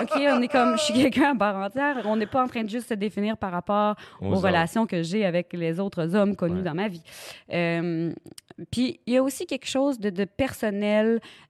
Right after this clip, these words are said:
Speaker 1: Euh, tu sais, là, on, on, on jase de mille affaires, des trucs f-, fucking, euh, intimes que j'aurais jamais dit parce qu'on est dans un contexte X, Y, Z, puis que c'est, c'est bien fait, puis ça va aller rejoindre un public X, Y, Z. Les, euh, les gens qui font des revues à potins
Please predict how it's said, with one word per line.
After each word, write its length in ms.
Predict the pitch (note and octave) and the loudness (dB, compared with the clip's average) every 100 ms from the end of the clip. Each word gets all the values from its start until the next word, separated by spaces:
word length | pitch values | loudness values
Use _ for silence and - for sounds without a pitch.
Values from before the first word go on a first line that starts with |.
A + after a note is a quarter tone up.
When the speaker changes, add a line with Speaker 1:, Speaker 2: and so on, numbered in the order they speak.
| - | -2
Speaker 1:
Euh, 160 | G3 - - | 0 0 -4
tu 100 | F4+ | 0
sais, 40 | |
là, 100 | F4+ | 2
on, 200 | C4+ E3 | 2 0
on, 280 | - G3 E3+ | -4 -4 -4
on 40 | F#3+ | -4
jase 300 | G#3+ A3+ F#3+ | -4 -4 -4
de 100 | F3 | -4
mille 280 | G#3+ A3+ | -2 0
affaires, 560 | F3+ E3+ G3+ G3 G3 G3+ | -2 -4 -2 2 2 0
des 120 | F#3+ | -4
trucs 260 | - B3+ A#3+ | -4 -6 -6
f-, 360 | - - - - - | -16 -20 -20 -16 -10
fucking, 400 | A3+ C4+ C4+ A3 | -4 0 0 2
euh, 120 | F#3+ - - - _ | 0 -2 -16 -20 _
intimes 360 | G3 F#3 A#3+ A#3 | -2 0 0 0
que 100 | D3+ | -2
j'aurais 360 | E3+ F3 F#3+ | -2 -2 -2
jamais 340 | F#3 F#3+ G3 F#3+ | -2 2 2 0
dit 220 | F3+ C#4 | -2 -6
parce 260 | - F3 | -6 -10
qu'on 120 | - A3 | -6 -6
est 60 | |
dans 180 | G3+ F#3 | -4 -6
un 60 | F#3+ | -6
contexte 560 | E3+ E3+ B3+ B3+ - - | -8 -6 -6 -6 -14 -10
X, 260 | - G#3+ - | -8 -8 -8
Y, 300 | F#3 F3+ E3+ | -6 -6 -6
Z, 120 | D#3+ G3+ G#3+ F#3 | -2 -2 -2 -6
puis 100 | - | -14
que 240 | E3+ F#3+ G3 - - - _ | -6 -4 -4 -8 -20 -20 _
c'est, 260 | _ - G3+ | _ -8 -8
c'est 180 | - G#3+ | -6 -8
bien 220 | F3+ G3+ | -4 -4
fait, 200 | F3 A#3+ | -4 -8
puis 220 | A#3 - - | -10 -12 -4
ça 100 | F3 | 0
va 60 | |
aller 120 | F3 F3 | 0 0
rejoindre 240 | G#3+ G#3+ | -2 -2
un 40 | |
public 400 | F3 E3+ A3 - - | -2 -4 -6 -6 -8
X, 300 | F#3 - - | -8 -8 -10
Y, 260 | F3 C#3+ C#3+ | -8 -8 -6
Z. 80 | D3 D#3 - - - _ - | -6 -6 -12 -20 -20 _ -4
Les, 340 | F#3+ A3 A#3 - | 0 0 -2 -2
euh, 240 | F3 F3+ - | -2 -2 -4
les 340 | - E3+ F3 E3+ | -6 -2 0 0
gens 320 | E3+ G#3+ B3 | -2 -2 -4
qui 140 | - - | -8 -10
font 300 | G3+ G3 F#3+ | -6 -6 -6
des 160 | - F3+ | -6 -6
revues 160 | E3 | -4
à 60 | G3 | -4
potins 420 | E3 - F#3+ G#3 | -6 -6 -4 -4